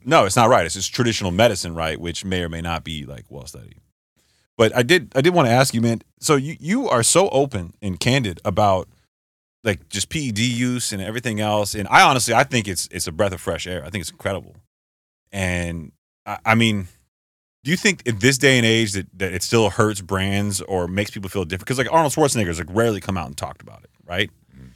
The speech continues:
Speaker 1: And during his era and, like, Stallone's era and, like, kind of the vintage golden era of bodybuilding, a lot of people never came out and talked about that usage. It's only now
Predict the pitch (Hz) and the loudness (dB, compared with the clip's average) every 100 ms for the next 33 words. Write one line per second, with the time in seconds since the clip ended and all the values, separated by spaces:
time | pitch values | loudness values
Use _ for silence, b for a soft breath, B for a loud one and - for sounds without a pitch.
0 | B - 107 131 113 160 131 113 110 107 | B -2 4 4 6 4 4 4 4 4
1 | 101 92 90 - 113 123 151 120 107 101 | 2 -2 -2 -2 0 2 2 4 4 4
2 | 98 87 92 85 104 92 95 127 113 92 | 2 -2 -4 -4 -4 -6 -6 -6 -6 -2
3 | 113 110 104 95 87 98 98 85 82 85 | 0 2 0 0 0 0 -2 -6 -6 -8
4 | 85 b b b 95 107 165 - 107 107 | -14 b b b 2 6 4 2 0 0
5 | 92 101 92 82 - - - 76 71 - | 0 -2 -2 -6 -6 -6 -6 -10 -16 -14
6 | 71 - 71 - - - - 98 120 135 | -16 -16 -18 -18 -16 -16 -6 -2 2 2
7 | 107 104 120 113 71 | 2 4 4 4 0